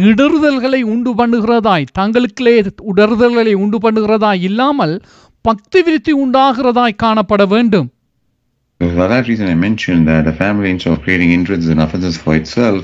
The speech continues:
Speaker 2: it should be creating edification.
Speaker 1: இது பிசாசினுடைய தந்திரங்களிலே ஒன்று.
Speaker 2: This is one of the schemes of the devil.
Speaker 1: குடும்பத்திலே கலக்க பிரச்சனைகளை கொண்டு வருகிறான்.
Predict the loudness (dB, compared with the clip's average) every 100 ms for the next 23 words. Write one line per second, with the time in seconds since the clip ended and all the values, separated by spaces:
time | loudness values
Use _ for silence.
0 | -4 -4 -2 -2 -2 -2 -2 -2 -2 -4
1 | -6 -2 0 0 -4 -14 _ -6 -2 -2
2 | 2 0 2 0 0 -2 0 -2 -2 -4
3 | -2 0 0 0 0 0 0 2 2 2
4 | 0 -2 _ _ _ _ _ -6 -2 0
5 | 0 0 -2 -4 2 2 2 -4 -4 -2
6 | -2 -2 -6 -18 -6 0 2 2 0 0
7 | -2 -2 -2 0 -2 -6 -14 -4 -2 2
8 | 2 4 4 2 2 2 2 0 0 -2
9 | -4